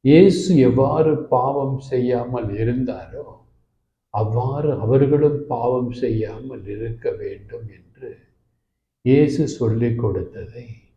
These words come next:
அவர்களுக்கு சொன்னேன். அவர்கள் மெசஞ்சர்ல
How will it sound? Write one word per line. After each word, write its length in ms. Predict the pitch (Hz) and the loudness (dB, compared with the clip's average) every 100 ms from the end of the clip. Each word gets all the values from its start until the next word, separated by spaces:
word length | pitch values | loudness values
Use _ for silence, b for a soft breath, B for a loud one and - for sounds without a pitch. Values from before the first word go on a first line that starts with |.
| _ _ _ _ _ _ | _ _ _ _ _ _
அவர்களுக்கு 760 | 110 110 113 107 98 - - - | 0 2 2 0 -2 -6 -8 -10
சொன்னேன். 640 | - - 98 95 - - - - - - - - _ _ _ - | -8 -8 -8 -14 -14 -12 -12 -14 -14 -18 -20 -20 _ _ _ -6
அவர்கள் 520 | 113 117 113 107 101 | 0 2 2 0 -2
மெசஞ்சர்ல 680 | 117 117 131 123 113 110 | -4 -2 -2 0 0 0